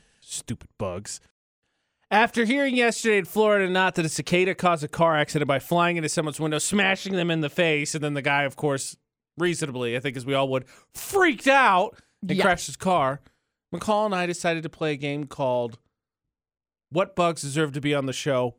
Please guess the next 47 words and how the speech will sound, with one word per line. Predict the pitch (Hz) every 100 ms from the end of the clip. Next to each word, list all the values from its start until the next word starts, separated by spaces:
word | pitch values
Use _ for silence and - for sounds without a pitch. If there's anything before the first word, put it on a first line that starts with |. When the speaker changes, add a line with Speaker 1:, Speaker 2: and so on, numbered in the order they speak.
| -
Speaker 1:
Bugs | 143 135 117
That | 131
I | 123
Do | 120 127
Not | 117 110
Care | - 113 98
About. | 90 87 78 _ _ _ _ _ -
A | 135
J | 127 131
and | 120
McCall | 107 120 104
on | 95
V | 117 101
F | 101 -
X. | 107 -
Because, | - 143 185 165 - _ _ _ _ -
you | 202
know, |
ironically, | 190 170 185 208 202 175
we | 160
were | 151
talking | 170 165
about | 151 127
things | 143 139
that | 127
should | 143
have | 135
been | 127
made | 120 123
illegal | 110 110 113 139
yesterday, | 135 - 147 143 147 147 -
and, | 190 175 202
Speaker 2:
Mm-hmm. | 127
Speaker 1:
uh, | 131 - - _ _ _
how | - 269
did | 277
no | 254
one | 233 220
think | 220 202
of | 170 156
mosquitoes? | 156 - 175 180 110 80 - - - _ _ _ _ -
Speaker 2:
I, | 202 233 -
oh, | 180 160 147 -
man, | 175 180 190 - 196
I |
don't | 190
know, | 165 165